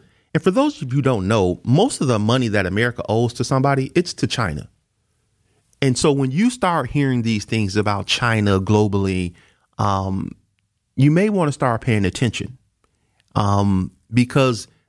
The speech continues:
there are, you know, this is a war. You know, these are technical wars. Just because the Cold War and those kinds of wars are over, that still doesn't mean that we're not at war. It's much more savvy now. It's much more technical.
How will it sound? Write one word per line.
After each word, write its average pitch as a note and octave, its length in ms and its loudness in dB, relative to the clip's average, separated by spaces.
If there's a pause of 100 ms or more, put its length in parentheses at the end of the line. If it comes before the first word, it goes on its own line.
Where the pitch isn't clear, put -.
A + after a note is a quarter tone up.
there D3 380 0
are, C#3 500 0 (180)
you B2+ 120 2
know, A2+ 120 4
this C#3+ 320 2
is D#3 180 2
a E3 80 4
war. A#2 520 0 (540)
You A2 100 4
know, F2 200 2
these A#2 300 2
are C#3 160 0
technical C3+ 500 -4
wars. F#2 420 -2 (280)
Just C3 200 0
because C3+ 240 0
the B2 80 -4
Cold C3 420 0
War A2+ 360 2
and G#2 100 0
those A2 260 2
kinds A2+ 240 -2
of G#2 80 2
wars G#2 260 2
are G2+ 40 2
over, F#2+ 340 2
that G2+ 340 -2
still D3 320 2
doesn't A2 300 0
mean G#2+ 220 0
that F#2+ 160 0
we're G#2+ 120 2
not G2 240 -2
at D#2+ 140 -4
war. F#2 280 -2 (320)
It's A#2 200 -2
much C#3+ 340 0
more A#2 460 4
savvy A2+ 600 -2
now. B2 260 0
It's G#2+ 160 -2
much G#2 220 0
more F#2+ 240 0
technical. B2 640 -4